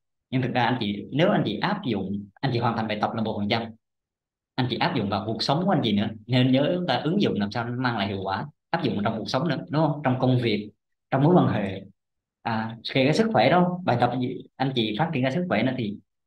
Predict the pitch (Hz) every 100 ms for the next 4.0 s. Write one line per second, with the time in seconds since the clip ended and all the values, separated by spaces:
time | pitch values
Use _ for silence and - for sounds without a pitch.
0 | _ _ 139 131 131 131 127 - 107 110
1 | 120 113 - - _ _ _ _ 117 113
2 | 107 127 123 110 104 156 196 113 104 101
3 | 101 139 - - 113 123 117 101 113 101